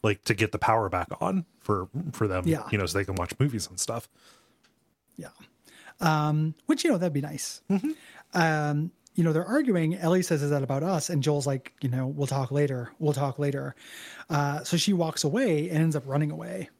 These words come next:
Speaker 1: Mm-hmm.
Speaker 2: Um, you know, Tommy, you know, tells his wife, like, "Hey, I'm going on the mission.
Speaker 1: Mm-hmm.
Speaker 2: You know, like, I'm doing this. I have to do this. I don't know what else to tell you." Uh, Joel is really relieved, but they can't find Ellie.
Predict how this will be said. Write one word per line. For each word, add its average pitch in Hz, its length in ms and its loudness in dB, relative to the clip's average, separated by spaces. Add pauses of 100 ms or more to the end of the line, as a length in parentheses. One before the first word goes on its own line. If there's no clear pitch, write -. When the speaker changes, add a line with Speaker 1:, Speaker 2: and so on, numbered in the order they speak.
Speaker 1:
Mm-hmm. - 1000 -2
Speaker 2:
Um, 131 560 -2
you 147 140 -2
know, 139 40 0
Tommy, 170 760 2
you 147 100 2
know, 143 120 2
tells 147 380 0
his 147 160 -2
wife, 233 300 0
like, 143 220 0
"Hey, 160 260 4
I'm 151 220 2
going 147 280 2
on 135 120 0
the 135 40 0
mission. 151 380 0 (180)
Speaker 1:
Mm-hmm. 156 460 0
Speaker 2:
You 143 80 6
know, 135 200 2
like, 143 160 0
I'm 135 120 2
doing 139 240 2
this. 139 140 -2
I 135 60 0
have 127 260 0
to - 80 -10
do 190 160 4
this. 127 240 -4
I 156 40 -2
don't 139 120 2
know 139 60 2
what 135 80 0
else 127 140 -4
to - 80 -14
tell 175 160 2
you." 160 280 -4 (720)
Uh, 151 140 4
Joel 180 220 4
is 165 100 0
really 156 180 2
relieved, 165 420 2
but 151 80 -2
they 143 100 2
can't 156 260 0
find 135 180 0
Ellie. 147 440 -4